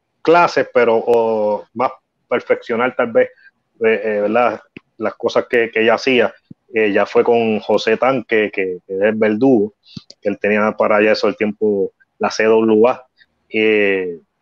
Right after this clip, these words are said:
a su cargo, y, y él me dio esa oportunidad allí en, en Tras Talleres de, de, de seguir desarrollándome mis habilidades, y, y fue con quien primera, hice mi primera cartelera, ¿verdad? Este,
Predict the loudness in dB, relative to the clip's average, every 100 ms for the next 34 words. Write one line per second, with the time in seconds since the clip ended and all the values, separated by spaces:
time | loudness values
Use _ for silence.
0 | -8 -4 0 2 2 2 -2 -2 -2 0
1 | 0 0 -2 -6 -10 -14 -20 _ _ _
2 | -4 -2 0 -2 _ -2 2 2 2 0
3 | -2 -2 0 2 2 2 2 0 -2 -6
4 | -4 -4 -2 0 2 2 0 _ _ _
5 | _ -2 0 -2 -6 -8 _ -6 -2 0
6 | 0 2 2 2 2 2 0 -2 -4 -6
7 | -8 -4 0 0 2 2 2 0 -2 _
8 | -10 -6 -2 0 0 -2 -4 -4 -6 _
9 | _ _ -4 0 2 2 2 -2 _ _
10 | _ _ -2 0 0 0 2 2 0 0
11 | 2 2 2 2 0 -2 -4 -4 -4